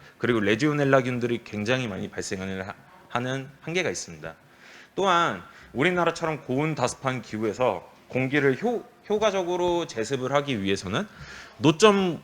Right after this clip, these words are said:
노점 제어 방식의 제습 기술을 적용, 아, 방식이 적용되기 때문에 공기를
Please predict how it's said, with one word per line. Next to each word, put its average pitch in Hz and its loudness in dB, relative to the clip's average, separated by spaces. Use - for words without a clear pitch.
노점 147 0
제어 131 4
방식의 117 4
제습 117 0
기술을 110 -2
적용, 101 -2
아, 90 -4
방식이 127 0
적용되기 104 -2
때문에 87 -4
공기를 165 0